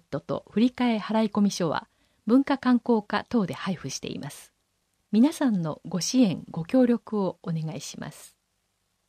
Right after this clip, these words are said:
二、子ども医療費助成、ひとり親家庭等医療費助成。交通事故による怪我などで医療証を使うときは、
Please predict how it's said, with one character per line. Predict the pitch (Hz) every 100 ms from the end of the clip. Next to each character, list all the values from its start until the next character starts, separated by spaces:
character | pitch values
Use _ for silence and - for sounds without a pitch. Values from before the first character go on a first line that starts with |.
| _ _ _ _ _ _ _ _ _ _ _
二、 | 214 233 - _ _ _ _ _ _
子 | 233
ど | 226 339
も | 339
医 | 302
療 | 269 311
費 | 262 -
助 | 160 165
成、 | - 202 175 151 - _ _
ひ | -
と | -
り | 302 320
親 | 302 294
家 | 285 269
庭 | 214 156
等 | - 220 170 -
医 | -
療 | 196 269
費 | 185 139
助 | - 151
成。 | - 170 - - _ _ _ _ _ _ _ _
交 | - 339
通 | - 359
事 | 359
故 | 320
に | 226 175
よ | 160
る | 156
怪 | 147 180
我 | 220
な | 247 185
ど | 151
で | - 131
医 | -
療 | 190 269
証 | 262 269 254
を | 240
使 | - 226
う | 226
と | 220
き | 208 160
は、 | 131